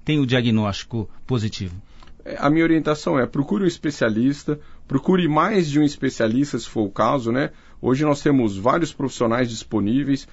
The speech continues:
Speaker 2: e, às vezes, você ouvir a opinião de um, dois profissionais faz com que o paciente construa a decisão.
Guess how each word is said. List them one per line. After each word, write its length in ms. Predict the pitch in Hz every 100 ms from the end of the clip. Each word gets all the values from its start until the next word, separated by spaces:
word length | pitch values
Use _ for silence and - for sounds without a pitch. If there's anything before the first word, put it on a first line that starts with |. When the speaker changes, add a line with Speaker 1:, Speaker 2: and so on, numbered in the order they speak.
| - -
Speaker 2:
e, 100 | 147
às 140 | 147
vezes, 180 | 147 170
você 240 | 156 156 160
ouvir 220 | 139 147
a 40 |
opinião 400 | 147 147 127 123
de 140 | 110 110
um, 240 | 143 151
dois 320 | 120 135 147
profissionais 680 | - 120 113 120 117 143 131
faz 240 | - 131
com 100 | -
que 100 | 139
o 60 | 135
paciente 400 | 135 127 143 143
construa 540 | - 156 - 151 143
a 40 | 127
decisão. 520 | 113 - 92 85 64